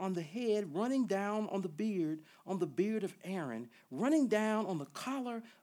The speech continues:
of his robes." That's the first analogy that it uses. We remember that Aaron was chosen to serve as a priest before God.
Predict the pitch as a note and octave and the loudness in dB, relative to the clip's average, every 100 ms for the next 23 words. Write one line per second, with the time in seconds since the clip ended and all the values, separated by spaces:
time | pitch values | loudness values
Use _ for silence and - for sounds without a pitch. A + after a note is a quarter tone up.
0 | - F3+ F3+ D3+ E3 D3+ D3 A#2+ C3 A2 | -4 -2 -2 -4 -4 -6 -10 -10 -6 -6
1 | G#2+ G#3+ F3+ F3+ F#3+ F3+ C3 C3+ D3+ D3+ | -6 -6 -6 -6 -8 -6 -10 -8 -10 -10
2 | A2+ G#2+ G#2 - - - C3+ C3+ B2+ C3 | -10 -12 -12 -18 -20 -10 -6 -2 -2 -4
3 | E2+ G#2 A#2+ A#2+ G#2+ F#2+ F#2 - - _ | -8 -12 -10 -8 -8 -12 -14 -20 -20 _
4 | _ _ _ _ _ _ B3+ B3+ G#3+ B3+ | _ _ _ _ _ _ -2 2 6 6
5 | A#3+ F#3 G#3+ A3+ - _ _ _ _ _ | 6 4 2 -4 -14 _ _ _ _ _
6 | _ _ - F3+ F3+ F#3+ B3+ C#4+ A3+ F#3 | _ _ -2 0 0 2 4 6 6 4
7 | F#3+ F3+ F3+ F3+ - A#3 A#3 A#3 G3 E3+ | 2 -2 0 0 0 0 2 2 0 -2
8 | - G#3+ A#3+ A3+ E3+ B2 - - C4+ - | -2 2 2 2 0 -6 -8 4 4 4
9 | - D3 D#3 C3+ C3+ G#2+ | -4 -8 -8 -6 -6 -8